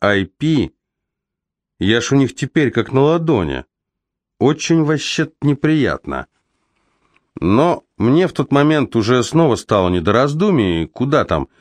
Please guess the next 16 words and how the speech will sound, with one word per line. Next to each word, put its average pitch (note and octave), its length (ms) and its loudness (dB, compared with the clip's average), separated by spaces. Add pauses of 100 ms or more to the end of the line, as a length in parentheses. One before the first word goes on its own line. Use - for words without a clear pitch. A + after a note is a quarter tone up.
(320)
Я A2+ 300 0
как B2 220 -2
раз C#3 200 0
только A#2+ 240 -2
что - 200 -6
пипец - 480 -2
как - 240 -6
разосрался F#2 1000 0
о E2+ 40 -4
Слоун G2 1040 0
Балдогге F#2+ 1120 0 (360)
на F2+ 600 0 (120)
C - 340 -8
three F#2+ 400 -2
точка F#2 420 -2
ком. F2 400 0